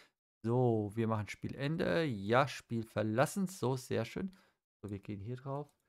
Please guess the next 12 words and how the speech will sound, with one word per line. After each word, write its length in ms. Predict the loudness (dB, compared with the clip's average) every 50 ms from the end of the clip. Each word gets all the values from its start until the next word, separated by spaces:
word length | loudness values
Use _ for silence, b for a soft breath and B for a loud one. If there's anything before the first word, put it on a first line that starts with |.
| _ _ _ _ _ _ _ _ _ _ _ _ _ _ _ _ _ _ _ _ _ _
Gehen 240 | -6 -6 -6 -6 -8 _ -20 -20 -20 -18 _
hier 140 | -12 -12 -12 -8 -6
rüber. 760 | -4 -2 0 4 4 6 8 8 8 6 4 2 -2 _ _ _ _ _ -2
Und 320 | 0 0 0 -2 -4 -8 -12
ich 200 | -12 -12 -12 -12 _ _ -4
gehe 140 | -2 -2 0
noch 100 | 0 -2
mal 120 | -4 -6
kurz 320 | -6 -4 -4 -4 -4 -4 -4
in 100 | -6 -6
den 120 | -6 -6 -8
Chatting-Bereich. 1080 | -8 -6 -4 -4 -4 -4 -4 -6 -6 -6 -4 0 0 2 0 0 -2 -6 -12 -14